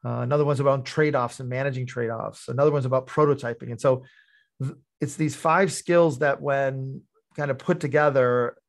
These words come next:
uh, that I learned and that I would say that, that I see in other people as well,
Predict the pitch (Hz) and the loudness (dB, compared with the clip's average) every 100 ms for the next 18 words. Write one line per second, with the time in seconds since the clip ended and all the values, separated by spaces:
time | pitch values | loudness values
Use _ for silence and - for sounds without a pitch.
0 | _ _ _ _ - 131 - 139 131 156 | _ _ _ _ -6 -4 0 2 4 4
1 | 156 123 117 123 123 131 135 131 131 127 | 4 2 0 -4 -6 -8 -2 0 0 0
2 | 139 131 131 131 - 135 131 127 - 175 | -2 0 0 -2 -2 0 0 -2 -6 -2
3 | 151 139 143 143 127 135 135 120 139 147 | -2 0 0 0 -2 -4 -4 -2 0 4
4 | 135 120 113 | 4 2 -2